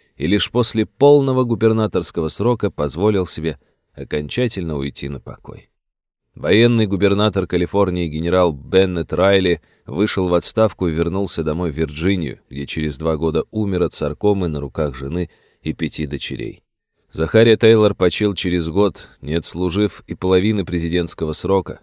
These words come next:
После праздничного митинга в честь Дня независимости, проведя несколько часов под палящим солнцем, он вернулся домой, съел много фруктов и выпил холодного молока.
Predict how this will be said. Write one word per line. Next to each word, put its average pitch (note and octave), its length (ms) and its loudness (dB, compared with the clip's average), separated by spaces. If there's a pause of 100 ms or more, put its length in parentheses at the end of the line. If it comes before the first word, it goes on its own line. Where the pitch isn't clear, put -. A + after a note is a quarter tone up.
(120)
После D#2+ 360 -4
праздничного G2 680 0
митинга F#2+ 500 -2
в - 60 -12
честь E2+ 300 -2
Дня F2+ 180 -2
независимости, F2+ 840 -2 (320)
проведя F#2+ 380 2
несколько A#2+ 460 0
часов G#2 420 2
под F#2 140 -6
палящим F2+ 440 0
солнцем, G2+ 500 0
он E2 100 -2
вернулся F2 520 -2
домой, G2 400 0 (340)
съел C#3 400 4
много G2 380 0
фруктов A#2 480 -2
и - 20 0
выпил E2+ 360 -2
холодного D2+ 600 -2
молока. C2+ 520 -8